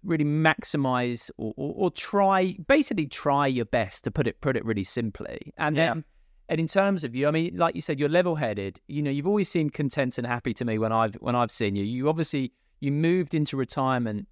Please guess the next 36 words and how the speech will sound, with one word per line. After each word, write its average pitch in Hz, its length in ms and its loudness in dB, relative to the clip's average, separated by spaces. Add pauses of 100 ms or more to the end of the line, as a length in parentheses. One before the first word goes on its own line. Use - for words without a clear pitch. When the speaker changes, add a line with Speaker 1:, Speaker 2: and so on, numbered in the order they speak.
Speaker 1:
pretty 127 180 2
easily. 113 680 0 (260)
So - 120 -2
that 180 240 6
intrinsic 196 1000 0
sense 110 460 -2
of 101 220 -4
self-worth, 101 560 -2
that - 160 0
in, 156 260 0
not 196 300 2
needing 170 500 0
external 131 680 -2
approval, 104 840 -4 (320)
that's 170 300 4
a 156 120 0
really 160 680 0 (240)
valuable 131 960 2 (180)
lesson 123 400 0
I 107 100 0
think 107 300 -4 (260)
people 113 480 0
can, 113 260 -2
can 123 260 -2
learn 113 280 2
from. 82 220 -4
W-, 110 180 -2
would 139 280 -4
you 143 80 2
agree 139 440 0 (120)
on, 131 220 -4
on 131 160 0
that 135 180 -2
sort 143 140 0
of 123 240 -6
summary? 139 580 -2